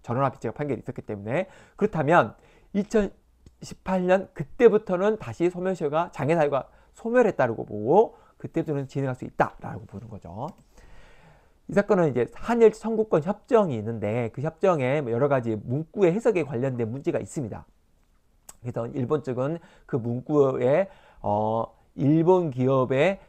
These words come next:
그 강제징용 피해자에 대한 손해배상 도부도 포함돼서 끝났다라는 게 일본 쪽의 입장이고요. 어, 우리 쪽 입장은, 그 대법원의 입장은 그 문구는 반인도적 행위에 관한 청구권이기 때문에 그 제한은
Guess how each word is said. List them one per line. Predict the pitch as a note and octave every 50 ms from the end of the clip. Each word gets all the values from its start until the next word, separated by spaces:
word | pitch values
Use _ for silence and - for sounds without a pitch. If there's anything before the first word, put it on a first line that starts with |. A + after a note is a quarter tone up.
| - _ _ - _ _
그 | - - -
강제징용 | - C3+ C3 D3+ E3 F3+ F3 C#3+ C3+ C3 B2 A#2 A2+ -
피해자에 | - - G#3 G3+ - F#3 D#3+ C#3+ -
대한 | - A#2 A#2 A#2+ A#2 A#2+
손해배상 | - G3+ G3 F#3 E3+ D3 C#3 A#2+
도부도 | A#2 A2 - B2 C3+ B2+
포함돼서 | _ - F#3 F#3 F#3 D#3 C#3 A#2 - B2+ C#3 C#3+ - -
끝났다라는 | C#4+ D4 D4 D4 D4 - - - - - _ - A#2 A2 B2 C3
게 | C#3 A#2+
일본 | A2 A2 B2 C3+ B2+ -
쪽의 | B2+ A2 A2+ A2+
입장이고요. | G2+ G2 - C#3 B2+ A2+ G#2+ - G#2 F#2 F2 G2+ B2+ F3 G3 - _ _ - - _ _ -
어, | A2+ G#2 G#2+ - -
우리 | - D3 D3 F3+ E3+ -
쪽 | - B2+
입장은, | A2 - C3 A#2 A2 B2+ D#3+ G3 G#3+ - _ _ _
그 | - C3 -
대법원의 | - C3+ B2 C3 C#3+ C3 C3 B2 A#2 A2+ -
입장은 | G#2+ - - C3 A#2+ A2 A#2 D3 F#3+ B3 C#4+ - - - - _ _ _ _ - -
그 | - -
문구는 | E3+ F#3 G#3 G#3 G3 D3+ B2+ A#2+ B2 C3 C3 - D#3 D#3 D3+ C#3 B2 B2 C#3 D3 C3+ G#2 F2+ - _ _ _ _ - _ _ -
반인도적 | - B2 C3+ D#3+ G3+ F#3+ D#3+ D3 D3+ E3 G3 G3 F3+ F#3 D#3 D#3
행위에 | E3 G3 A3 A3+ A3 A3
관한 | F3 C#3+ A#2+ B2+ C3
청구권이기 | - F3 F3 F3+ - - E3+ C3+ A#2+ G#2+ A2+
때문에 | - G#2+ G2 F#2+ A2 C#3 E3 E3 C#3 A2 - -
그 | - G3 F3
제한은 | - - C#3+ C#3+ D3 C3+ C3 D3+ F#3 G#3+